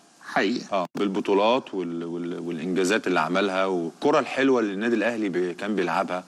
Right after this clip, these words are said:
Speaker 2: مع، آه، باقة من النجوم كبيرة جدًا، طور من أداء لاعبين كتير،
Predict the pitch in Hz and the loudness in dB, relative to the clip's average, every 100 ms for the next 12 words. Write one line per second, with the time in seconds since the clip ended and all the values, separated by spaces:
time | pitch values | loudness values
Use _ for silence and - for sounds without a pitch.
0 | - - - - 98 98 98 92 - 87 | -14 -20 -20 -6 2 4 4 2 0 -2
1 | 90 85 85 87 78 62 62 50 50 95 | 0 -2 -2 -4 -6 -10 -10 -12 -8 0
2 | 123 127 117 101 95 90 107 120 113 95 | 0 0 -4 -2 -4 0 2 4 2 0
3 | 87 95 107 127 101 107 95 104 110 110 | -6 0 6 6 6 2 2 -2 -2 -6
4 | - - - - _ 143 151 143 127 113 | -20 -20 -20 -20 _ 2 4 4 4 0
5 | 98 104 123 110 95 90 110 - - 95 | -2 2 2 4 2 2 -2 -4 -6 -2
6 | 104 117 | 4 4